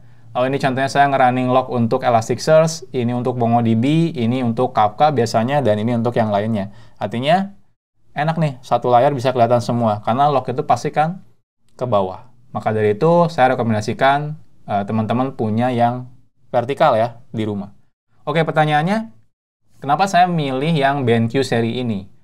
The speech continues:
Oke, yang paling enak, itu sebenarnya dia memang didesain untuk programmer.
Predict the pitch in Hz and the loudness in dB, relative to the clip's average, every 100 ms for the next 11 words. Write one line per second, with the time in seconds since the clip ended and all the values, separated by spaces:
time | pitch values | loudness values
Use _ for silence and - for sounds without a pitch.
0 | _ _ - 127 156 135 143 156 170 196 | _ _ -12 -4 -2 0 2 2 2 0
1 | 202 120 131 - - 147 214 160 135 151 | 0 0 -2 -8 -10 -4 -2 0 0 0
2 | 208 175 123 120 165 156 147 170 135 113 | 0 0 0 2 2 0 0 0 2 2
3 | 110 156 143 117 135 139 113 120 127 98 | 2 0 0 0 0 0 2 2 0 -2
4 | - | -6